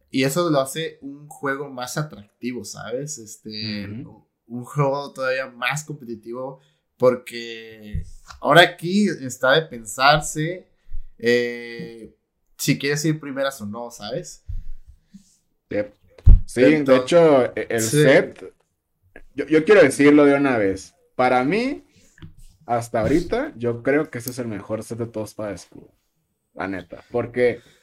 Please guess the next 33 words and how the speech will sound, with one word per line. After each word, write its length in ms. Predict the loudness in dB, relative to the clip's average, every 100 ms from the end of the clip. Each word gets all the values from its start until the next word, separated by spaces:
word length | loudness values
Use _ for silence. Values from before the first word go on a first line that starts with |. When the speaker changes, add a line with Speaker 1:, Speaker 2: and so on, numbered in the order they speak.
| _ _ _ _ _ -16 -12 -10
Speaker 2:
a-, 160 | -6
de 60 | 0
ahorita 200 | 2 4
vamos 140 | 2 2
a 60 |
hablar 160 | 2 2
de 80 | 0
cartas, 360 | -4 -4 -8
¿no? 100 | -6
Y 20 | -8
eso. 200 | -10 -6
Pero 360 | 0 0 0
a 100 | 0
diferencia 440 | -2 -2 -4 0 0
de 60 |
otros 220 | 2 0 0
sets, 540 | 0 0 -4 -20 -20 _ _ _ _ _ _ -20 -12
e-, 140 | -4
este 300 | 0 0 0
set, 260 | -2 2 2
ajá, 220 | 2 -4 -6
como 160 | -6
dices, 220 | -8 -8 0
agrega 300 | 6 6 6
cartas 420 | -2 -4 -8 -8
que, 360 | -10 -10 _ -14
que 160 | -10 -8
necesitábamos 1000 | -8 -8 -6 -6 4 6 6 4 -2 -6
en 80 | -8
el 100 | -8
formato. 500 | -8 -6 -8 -8 -10
O 60 |
sea, 460 | -8 -8 -8 -10